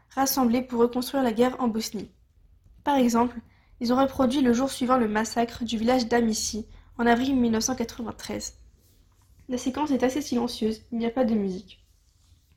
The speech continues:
Les casques bleus britanniques découvrent le village et comprennent rapidement que les soldats serbes ont incendié les maisons,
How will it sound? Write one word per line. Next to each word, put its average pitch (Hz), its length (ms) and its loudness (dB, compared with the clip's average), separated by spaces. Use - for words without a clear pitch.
Les 240 80 -2
casques 285 240 2
bleus 254 120 4
britanniques 254 540 0
découvrent 254 380 0
le 220 60 6
village 233 360 0
et 240 60 -4
comprennent 247 300 0
rapidement 254 420 0
que 254 120 -2
les 233 100 2
soldats 226 320 -2
serbes 240 320 -4
ont 226 160 -2
incendié 247 340 0
les 226 140 2
maisons, 214 320 0